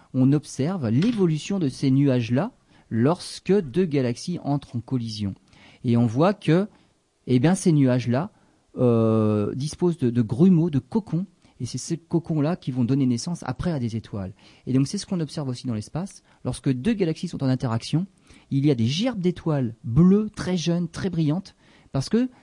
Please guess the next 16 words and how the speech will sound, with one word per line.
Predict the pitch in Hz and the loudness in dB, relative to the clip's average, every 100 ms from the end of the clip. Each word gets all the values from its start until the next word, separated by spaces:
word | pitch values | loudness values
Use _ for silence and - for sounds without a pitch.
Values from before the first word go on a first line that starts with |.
| _ _ _ _ | _ _ _ _
comme | 220 226 | 4 6
la, | 208 175 | 6 4
le | 175 165 | 4 4
milieu | 180 202 | 4 2
interstellaire | 196 190 - 175 165 160 143 | -2 -4 -2 0 2 2 0
est | - 139 | 4 6
mis | 226 226 | 6 2
en | 170 | -2
mouvement, | 156 147 151 233 _ _ - | -2 0 -2 -2 _ _ -2
eh | 131 | -2
bien, | 131 214 | 0 0
il | |
y | 170 | -2
a | |
des | 120 123 117 - - | 2 2 2 -2 -20
flambées | - - - 220 233 202 196 | -18 -12 -4 -2 0 0 0